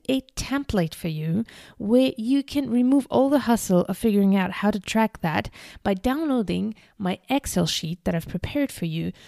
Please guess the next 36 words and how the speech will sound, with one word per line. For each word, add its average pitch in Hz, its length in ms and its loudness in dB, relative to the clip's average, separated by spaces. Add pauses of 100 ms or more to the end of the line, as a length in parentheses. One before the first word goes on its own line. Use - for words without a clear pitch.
(120)
where 220 160 6
you 262 160 4
will 330 160 4
be 220 220 0
able 165 240 -2
to 202 120 -2
have 202 200 0
a 240 40 -2
column 254 500 -2
for - 220 -8
each 240 280 -4
revenue 247 300 2
stream 226 480 -2 (120)
with 180 220 -2
a 160 80 -8 (260)
unit 247 400 2
price, 196 480 0
the 185 120 -4
number 196 200 0
of - 120 -8
clients, 175 580 -8 (340)
and 190 160 2
the 180 60 4
total 175 360 -4
for - 260 -6
each 175 300 -4
revenue 165 380 2
stream, 277 380 0 (100)
and 269 140 -2
then 214 120 0
the 190 260 -4
total 175 280 2
for - 160 -6
the 170 120 0
whole 175 240 -4
year. - 300 -8